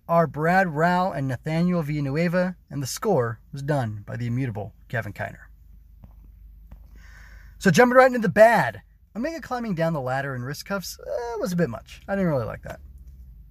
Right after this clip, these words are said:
On the other side, the good stuff, the Battle of the Bounty Hunters was beautiful.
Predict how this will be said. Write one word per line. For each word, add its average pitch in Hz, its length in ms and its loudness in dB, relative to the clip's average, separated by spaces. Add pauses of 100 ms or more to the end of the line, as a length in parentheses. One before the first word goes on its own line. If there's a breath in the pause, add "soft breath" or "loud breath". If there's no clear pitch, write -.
(420)
On 131 180 -2
the 131 120 0
other 240 140 2
side, 120 420 -2
the 123 80 -8
good 190 220 0
stuff, 110 340 -2 (480 soft breath)
the 143 80 -2
Battle 262 420 4
of 220 120 0
the 202 80 0
Bounty 220 400 4
Hunters 139 340 -4
was 147 140 -8 (180)
beautiful. 370 560 2